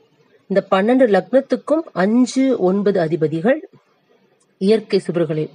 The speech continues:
மட்டும் வச்சு ஒரு விளக்கத்தை பார்க்கலாம். சரிங்களா? அப்ப இந்த மேஷ வீட்டுல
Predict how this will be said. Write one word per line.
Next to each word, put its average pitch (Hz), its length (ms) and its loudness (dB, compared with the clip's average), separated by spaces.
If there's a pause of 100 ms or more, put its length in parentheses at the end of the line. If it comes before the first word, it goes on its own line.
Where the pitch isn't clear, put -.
(500)
மட்டும் 220 300 -6
வச்சு 190 420 -4 (1400)
ஒரு 214 220 2 (600)
விளக்கத்தை 190 440 -2
பார்க்கலாம். 127 400 -10 (300)
சரிங்களா? 143 360 -4 (260)
அப்ப - 180 -4
இந்த 208 100 0
மேஷ 240 420 0
வீட்டுல 165 500 -4